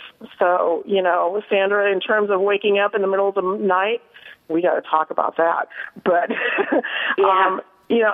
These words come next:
Speaker 1: if we do everything that we need to do and, uh, at least do our best, then we have to let go of the rest and say, "You know what, God, I'm gonna let you take care of the rest of this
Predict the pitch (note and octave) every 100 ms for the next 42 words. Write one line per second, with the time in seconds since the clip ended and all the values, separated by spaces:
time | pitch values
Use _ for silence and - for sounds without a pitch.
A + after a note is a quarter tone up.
0 | A#3 A#3 C4+ C#4 A#3+ B3+ B3 B3 A3+ A#3+
1 | C#4 C#4 A#3+ A#3 B3+ C4 A3+ G#3 G3 G3+
2 | F3+ F3 G3+ G#3 F#3+ C3+ G#3+ - B3 B3
3 | C#4 - A#3+ G#3 F#3+ D4+ D4 C4 - -
4 | - - _ _ - - G#3 A#3+ B3 C#4+
5 | C#4 D4+ C4+ A#3+ - G#3+ A3 A#3 A3+ G3+
6 | G3 F#3+ G3+ G3 G3+ G3+ G#3+ A#3 - A3+
7 | A#3 A#3+ - _ _ _ - - A3 A3
8 | G#3 G3+ G#3 G3+ - F3 E3 D3+ E3+ D#3
9 | -